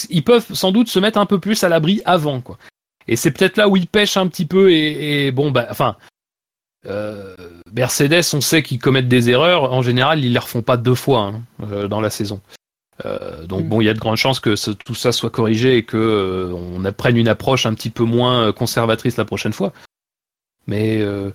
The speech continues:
Speaker 1: alors après, encore une fois, euh, moi, il y a un truc que je, enfin, un truc qu'on peut pas savoir, c'est exactement à quel point, euh, Vettel,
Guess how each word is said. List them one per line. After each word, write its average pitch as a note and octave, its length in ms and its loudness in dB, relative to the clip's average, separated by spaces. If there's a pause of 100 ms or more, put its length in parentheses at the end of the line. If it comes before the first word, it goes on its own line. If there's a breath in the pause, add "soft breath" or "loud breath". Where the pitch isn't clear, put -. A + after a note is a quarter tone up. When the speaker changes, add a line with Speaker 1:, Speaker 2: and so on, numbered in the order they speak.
(160 loud breath)
Speaker 1:
alors D#3 200 2
après, A3+ 180 0
encore G3 200 4
une E3 80 2
fois, G#3+ 260 2 (600)
euh, A#2+ 120 0 (1040)
moi, F#3 480 4
il D3+ 60 2
y C#3+ 40 2
a C#3+ 60 2
un C#3+ 60 0
truc D3 180 -4
que C#3+ 100 -4
je, - 60 -8 (160)
enfin, C3 180 -2
un C3+ 60 2
truc D#3+ 160 -4
qu'on C#3 100 -4
peut B2 120 -2
pas C3+ 100 2
savoir, E3 320 2
c'est B2+ 240 -2
exactement C3 460 0
à D#3 80 2
quel B2 220 2 (240)
point, F3+ 460 2
euh, B2 100 2
Vettel, D#3+ 580 2